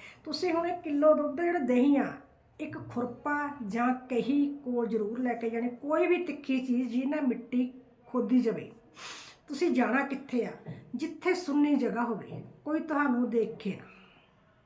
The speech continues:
ਸੁੰਨੀ ਜਗ੍ਹਾ ਹੁੰਦੀ ਹੈ, ਕਿਤੇ ਨਾ ਕਿਤੇ ਤਾਂ ਮਿਲ ਹੀ ਜਾਂਦੀ ਆ ਆਪਾਂ ਨੂੰ, ਦੂਰ ਨੇੜੇ ਮਿਲ ਜ-, ਮਿਲ ਜਾਂਦੀ ਆ, ਹੈ ਕਿ ਨਹੀਂ? ਤੇ ਘਰ ਦਾ ਕੋਈ ਵੀ ਮੈਂਬਰ, ਭਰਾ ਵੀ ਕਰ ਸਕਦਾ, ਭੈਣ ਵੀ ਕਰ ਸਕਦੀ ਹੈ, ਮਾਤਾ ਪਿਤਾ, ਮਾਮਾ ਮਾਮੀ, ਭੂਆ ਫੁੱਫੜ, ਮਾਸੀ ਮਾਸੜ,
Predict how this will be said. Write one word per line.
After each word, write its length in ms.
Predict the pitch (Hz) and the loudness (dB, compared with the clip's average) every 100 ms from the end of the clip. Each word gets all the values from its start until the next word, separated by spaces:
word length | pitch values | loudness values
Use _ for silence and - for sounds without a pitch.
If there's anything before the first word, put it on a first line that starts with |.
| _ _ _ _ _ | _ _ _ _ _
ਸੁੰਨੀ 460 | - 285 302 339 | -8 0 4 4
ਜਗ੍ਹਾ 220 | 320 311 339 | 2 2 0
ਹੁੰਦੀ 320 | 285 247 294 | 0 0 0
ਹੈ, 40 | |
ਕਿਤੇ 240 | 294 311 359 | -2 -2 0
ਨਾ 100 | 349 | 0
ਕਿਤੇ 180 | 339 | -2
ਤਾਂ 140 | 320 339 | 0 2
ਮਿਲ 200 | 294 294 | 2 2
ਹੀ 100 | 311 | 2
ਜਾਂਦੀ 340 | 277 - 240 | 2 0 2
ਆ 40 | 247 | 0
ਆਪਾਂ 160 | 262 | 0
ਨੂੰ, 80 | 254 | 0
ਦੂਰ 240 | 262 285 | 2 0
ਨੇੜੇ 220 | 285 277 254 | 2 0 2
ਮਿਲ 260 | 247 220 | 2 0
ਜ-, 160 | 220 240 | -4 -2
ਮਿਲ 220 | 247 240 | 0 2
ਜਾਂਦੀ 340 | 233 226 233 | 0 -2 -4
ਆ, 60 | 233 - - | -8 -8 -10
ਹੈ 60 | |
ਕਿ 140 | 262 294 | -8 -4
ਨਹੀਂ? 300 | 294 277 - - - - - _ - | -4 -4 -6 -16 -20 -20 -20 _ -2
ਤੇ 180 | 311 311 | 0 0
ਘਰ 260 | - 339 220 | 2 2 2
ਦਾ 200 | 277 294 | -2 -4
ਕੋਈ 500 | - - 285 302 349 | -4 0 2 4 4
ਵੀ 160 | 349 | 4
ਮੈਂਬਰ, 420 | 294 254 214 190 | 4 4 2 -2
ਭਰਾ 440 | 196 - 277 277 233 | -8 -4 0 2 2
ਵੀ 140 | 247 | 0
ਕਰ 200 | 254 247 | 0 -2
ਸਕਦਾ, 400 | 202 233 233 233 | -4 -8 -6 -4
ਭੈਣ 500 | 226 - 269 254 240 | -6 -6 -4 0 0
ਵੀ 140 | 254 254 | 0 0
ਕਰ 180 | 233 | -4
ਸਕਦੀ 420 | 202 220 220 233 233 | -6 -8 -8 -4 -2
ਹੈ, 60 | |
ਮਾਤਾ 460 | 226 214 214 214 240 | -2 -2 -4 -2 -2
ਪਿਤਾ, 460 | 233 214 220 220 | -2 -6 -6 -6
ਮਾਮਾ 460 | 220 214 214 226 240 | -4 -4 -4 0 0
ਮਾਮੀ, 380 | 226 214 214 220 | 0 -2 -2 -4
ਭੂਆ 420 | - 277 240 226 | -6 -6 -4 -4
ਫੁੱਫੜ, 400 | 220 196 - 214 | -6 -10 -10 -6
ਮਾਸੀ 460 | 214 202 - 220 214 | -6 -6 -10 -10 -8
ਮਾਸੜ, 360 | 196 - - | -8 -12 -18